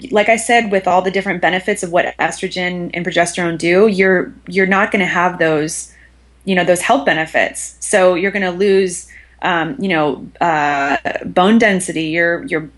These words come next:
brain isn't gonna work as well, and your sex drive, I mean, is just gonna tank. Um, oftentimes body composition really changes, where ladies find it's, it's a lot harder to lose that weight in the midsection. And, uh,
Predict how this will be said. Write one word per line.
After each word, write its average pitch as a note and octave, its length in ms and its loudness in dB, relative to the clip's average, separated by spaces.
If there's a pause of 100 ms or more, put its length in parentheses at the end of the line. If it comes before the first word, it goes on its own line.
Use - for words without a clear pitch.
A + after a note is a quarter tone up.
brain F#3 320 0
isn't G#3 200 2
gonna F#3 180 0
work E3+ 180 0
as E3+ 160 -4
well, E3 240 4
and E3 140 0
your E3+ 100 -2
sex - 340 0
drive, E3 240 2
I E3+ 40 -6
mean, D#3+ 340 -10
is - 140 -12
just F#3 160 -8
gonna D#3+ 320 -2 (180)
tank. - 500 -4 (1120)
Um, E3 560 -2
oftentimes F#3+ 500 -2
body F#3 220 2
composition F3 580 -4
really E3+ 200 0
changes, E3 400 -2
where E3 340 2
ladies F3+ 320 2
find E3+ 200 0
it's, D#3+ 180 -2
it's - 140 -4
a E3+ 40 -2
lot E3+ 140 2
harder F3 280 2
to - 120 -6
lose F3+ 240 0
that E3+ 220 0
weight F3+ 120 0
in F3 100 -4
the E3+ 40 -4
midsection. F3+ 760 -2 (500)
And, F#3 340 2
uh, E3 260 4